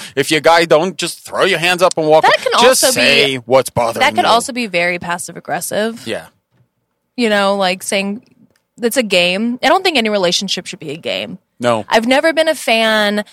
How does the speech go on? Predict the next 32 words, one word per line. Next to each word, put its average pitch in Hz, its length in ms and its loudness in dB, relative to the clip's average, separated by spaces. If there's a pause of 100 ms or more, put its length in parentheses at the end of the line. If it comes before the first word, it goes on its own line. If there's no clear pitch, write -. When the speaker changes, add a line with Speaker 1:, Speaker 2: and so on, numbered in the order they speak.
(320)
Speaker 2:
of 202 280 2
the, 202 440 4
"Oh, 254 140 4
they 269 160 0
texted 254 380 -2
me, 254 160 0
I 240 80 2
have 226 220 2
to 262 100 -2
wait 240 240 0
three 247 180 0
hours 214 420 4
to 240 80 -2
respond, 202 600 2
so 208 100 0
I 185 60 2
look 190 260 0
cooler." 190 800 2 (420)
I've 208 100 -4
never 208 200 4
been 220 120 0
a 226 40 0
fan 226 240 0
of, 226 100 -2
like, 220 180 0
not, 208 280 2
you 226 120 -2
know, 185 120 0
hiding 196 520 2
Speaker 1:
Yeah. 196 40 -4
Speaker 2:
things, 185 380 0
secrets. 190 720 -2